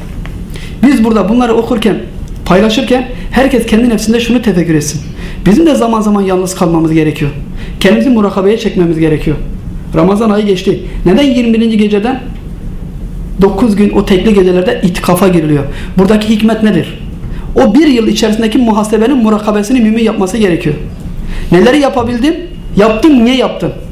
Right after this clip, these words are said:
Ne eksiklerim kaldı? O eksikleri tamamlamak için ne yapmam gerekiyor? Şimdi kardeşlerim, dünya hayatı gerçekten Allah Azze ve Celle buyurduğu gibi bu dünya hayatı diyor ancak aldatıcı bir metadır. Gerçek hayat ise ahiret yolundaki hayattır. Keşke bilselerdi. Dünya hayatı meşgaleli,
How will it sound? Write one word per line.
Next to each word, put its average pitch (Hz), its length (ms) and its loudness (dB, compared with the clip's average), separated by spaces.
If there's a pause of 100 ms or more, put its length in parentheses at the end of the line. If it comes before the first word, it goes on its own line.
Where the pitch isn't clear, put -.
(360)
Ne 233 100 4
eksiklerim 233 540 2
kaldı? 208 260 0 (340)
O 214 80 2
eksikleri 247 440 2
tamamlamak 233 400 2
için 226 180 2
ne 226 40 4
yapmam 185 300 0
gerekiyor? 170 320 0 (260)
Şimdi 254 160 2
kardeşlerim, 247 380 2 (100)
dünya 247 240 2
hayatı 214 240 0
gerçekten 202 520 0 (280)
Allah 233 220 2
Azze 226 180 2
ve - 20 2
Celle 220 160 0
buyurduğu 214 280 4
gibi 262 320 0 (260)
bu 302 140 4
dünya 269 240 4
hayatı 240 300 0
diyor 220 160 2
ancak 262 300 0
aldatıcı 208 500 0
bir 220 60 4
metadır. 175 580 0 (380)
Gerçek 202 300 4
hayat 285 260 2
ise - 140 -2
ahiret 220 380 0
yolundaki 190 300 0
hayattır. 180 440 -2 (280)
Keşke 285 320 2
bilselerdi. 185 600 -2 (460)
Dünya 262 320 4
hayatı 220 440 0
meşgaleli, 196 640 2